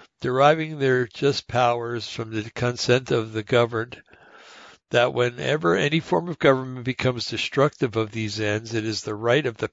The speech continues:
people, people, to alter or to abolish it, and to institute new government,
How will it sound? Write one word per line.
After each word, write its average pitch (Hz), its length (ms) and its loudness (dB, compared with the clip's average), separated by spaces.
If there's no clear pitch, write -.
people, 120 880 0
people, 127 500 -2
to 110 200 -4
alter 143 580 2
or 135 380 2
to 123 300 -4
abolish 127 680 0
it, 113 260 0
and 120 220 -2
to 120 120 -6
institute 127 840 -4
new 196 160 0
government, 117 640 0